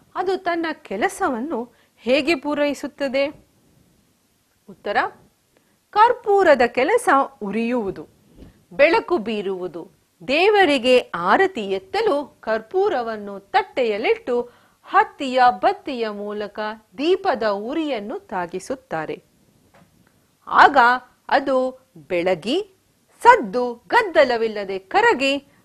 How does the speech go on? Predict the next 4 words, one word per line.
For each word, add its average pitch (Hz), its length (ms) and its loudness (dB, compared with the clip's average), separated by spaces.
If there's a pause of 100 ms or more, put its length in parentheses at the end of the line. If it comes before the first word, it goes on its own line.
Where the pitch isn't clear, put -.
(140)
ಮಾಯವಾಗುತ್ತದೆ. 180 1500 -2 (1900)
ಪ್ರಶ್ನೆ 285 540 -2
ನಾಲ್ಕು, 185 720 -4 (840)
ಮಾನವನ 311 720 6